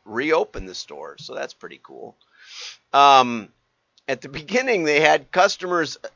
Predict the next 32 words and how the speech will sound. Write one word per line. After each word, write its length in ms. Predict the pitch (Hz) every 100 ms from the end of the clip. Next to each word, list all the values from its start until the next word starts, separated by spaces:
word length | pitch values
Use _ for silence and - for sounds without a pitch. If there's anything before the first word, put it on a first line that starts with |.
| 113 -
customers 500 | 160 190 - 175 143
were 120 | 143
sending 480 | 120 - 170 196 165
them 180 | 131 117
videos 640 | 117 180 156 123 117 113 - - - _ _
about 320 | 107 117 131 135
how 180 | 151
they 140 | 165 151
were 100 | 135
trying 460 | - 156 170 180
to 100 | 143
recreate 800 | 131 151 170 - 135 139 147 143
Kentucky 500 | - 120 143 147 139
Fried 300 | - 123 120
Chicken 320 | - 160 117
at 80 | 107
home, 280 | 120 135 101
which 160 | 107 135
I 100 | 135
think 260 | 214 220
is 100 | 180
a 60 | 147
little 220 | 143 131
hard 300 | 127 139 120
'cause 240 | 113 107 - - _
somehow 540 | - - 208 220 196 175
they 120 | 139
sort 320 | - 160 151
of, 80 | 135
like, 360 | 120 120 113 _ _ _ _ _ -
pressure 500 | - 165 - 196 180
cook 380 | - 175 175